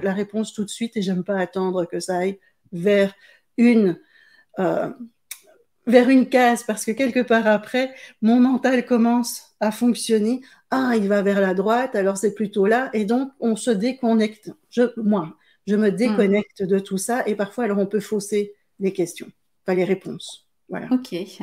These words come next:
Speaker 2: Donc, plutôt faire appel à son intuition. En tout cas, euh, Givali qui demande où est-ce qu'on peut se procurer ces planches.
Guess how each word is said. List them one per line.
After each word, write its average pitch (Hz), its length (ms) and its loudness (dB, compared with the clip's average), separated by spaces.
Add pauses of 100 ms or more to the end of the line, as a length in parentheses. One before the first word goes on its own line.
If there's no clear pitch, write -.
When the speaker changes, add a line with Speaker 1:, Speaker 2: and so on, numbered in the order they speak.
(340)
Speaker 2:
Donc, 202 240 -4
plutôt 226 320 0
faire 220 200 -2
appel 220 300 2
à 208 80 2
son 202 220 -4
intuition. 190 720 -6
En 202 80 -4
tout 220 160 -4
cas, 233 420 2
euh, 190 60 0
Givali 214 400 0
qui 220 180 -4
demande 208 320 -2
où 214 60 0
est-ce 208 120 -4
qu'on 202 140 -6
peut 202 140 -4
se - 80 -14
procurer 202 400 -4
ces 196 180 -6
planches. 220 220 -2